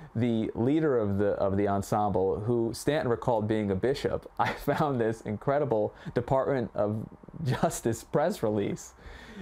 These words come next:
And the reason I was able to find it is because he wasn't actually a bishop. He was just saying he was a bishop. And there was this huge case against him for, you know, visa fraud that he had done around Hurricane Katrina. He was locked up.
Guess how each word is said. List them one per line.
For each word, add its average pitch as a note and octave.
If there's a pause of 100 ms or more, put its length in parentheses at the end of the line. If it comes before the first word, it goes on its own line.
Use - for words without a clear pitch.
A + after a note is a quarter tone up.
(220)
And B2+
the C#3
reason E3
I C3
was C3
able C3
to B2
find D#3
it A#2
is A#2
because A#2
he C3
wasn't D3+
actually G2
a F#2
bishop. F#2+ (160)
He C#3
was C#3
just B2+
saying D3+
he A2+
was F#2+
a G2+
bishop. F#2+ (300)
And A#2+
there C#3
was C#3
this C3
huge D#3
case E3
against G2+
him G#2
for, G#2
you A2
know, G2
visa A2
fraud F#2+ (320)
that A#2+
he C3
had C3
done B2
around A#2+
Hurricane B2+
Katrina. C3+ (1000)
He A#2
was B2
locked C3
up. -